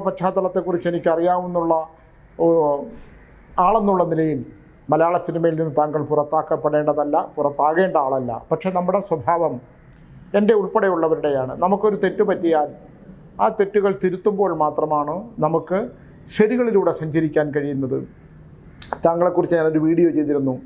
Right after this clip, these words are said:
അതിൽ അസത്യമായിട്ട് ഞാനൊന്നും പറഞ്ഞിട്ടില്ല. താങ്കൾ പണം കൊടുത്ത്, ആ, താങ്കൾക്കെതിരെ സംസാരിക്കുന്നവരെ കുറിച്ച്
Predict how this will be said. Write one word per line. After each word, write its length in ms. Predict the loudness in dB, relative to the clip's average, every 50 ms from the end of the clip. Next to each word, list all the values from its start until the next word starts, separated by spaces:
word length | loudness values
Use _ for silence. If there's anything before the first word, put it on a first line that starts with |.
| -16 -20 -20 -20 -20 -20 -20 -8 -2 0
അതിൽ 120 | 2 4 4 2
അസത്യമായിട്ട് 600 | 2 0 0 2 2 2 4 2 2 0 0 0 0
ഞാനൊന്നും 320 | 0 0 0 0 0 2 2
പറഞ്ഞിട്ടില്ല. 420 | 0 0 0 -4 -4 -2 0 0 0 0 -2 -8 -16 -20 -20 -20 -20 -20 -20 -20 -20 -8 0 2 2
താങ്കൾ 300 | 2 2 2 0 0 0 0 -2 -6 -10 -14 -8 -2 0
പണം 200 | 2 2 2 0 0 0
കൊടുത്ത്, 360 | 0 0 0 0 0 0 0 0 -2 -8 -18 -20 -20 -20 -20 -20 -20 -20 -20 -20 -6 -2 2 2
ആ, 20 | 2 2 2 0 0
താങ്കൾക്കെതിരെ 560 | 0 2 2 2 0 2 2 2 4 4 4 2 0
സംസാരിക്കുന്നവരെ 840 | -2 -4 -2 0 0 0 0 0 -2 -2 0 2 2 4 4 2 0 -2 -6 -6
കുറിച്ച് 280 | -6 -4 -4 -2 -2